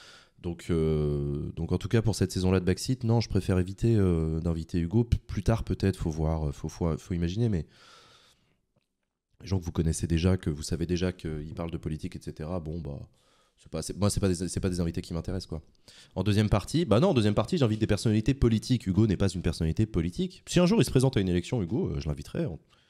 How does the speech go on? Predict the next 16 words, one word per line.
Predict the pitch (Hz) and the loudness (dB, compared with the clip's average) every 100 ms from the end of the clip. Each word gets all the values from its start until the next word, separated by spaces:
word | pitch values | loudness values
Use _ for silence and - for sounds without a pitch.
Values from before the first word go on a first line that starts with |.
| _ | _
et | - | -2
je | |
le | 87 | 0
prendrai | 92 92 101 | 2 2 2
pour | 90 | 2
ce | - | -2
qu'il | - 85 | -4 -4
est. | - _ _ _ _ _ _ _ _ _ _ _ _ _ _ _ _ _ _ _ _ _ - _ - | -4 _ _ _ _ _ _ _ _ _ _ _ _ _ _ _ _ _ _ _ _ _ -20 _ -2
Moi | 98 | 0
aussi, | 104 120 | 2 4
je | |
m'appelle | 107 104 95 | 6 6 6
Hugo, | 92 120 | 4 4
je | 92 | 4
veux | |
bien | 95 | 2